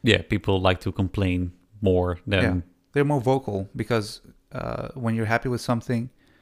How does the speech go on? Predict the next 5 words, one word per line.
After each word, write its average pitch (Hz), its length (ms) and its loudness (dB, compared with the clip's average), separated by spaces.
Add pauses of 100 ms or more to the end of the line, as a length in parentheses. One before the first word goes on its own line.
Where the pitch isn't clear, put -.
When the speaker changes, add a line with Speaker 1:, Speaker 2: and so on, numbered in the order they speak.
(400)
Speaker 2:
it's 127 180 -8
something 110 640 -2
you, 120 640 -6
you 127 320 -2
expect - 480 -2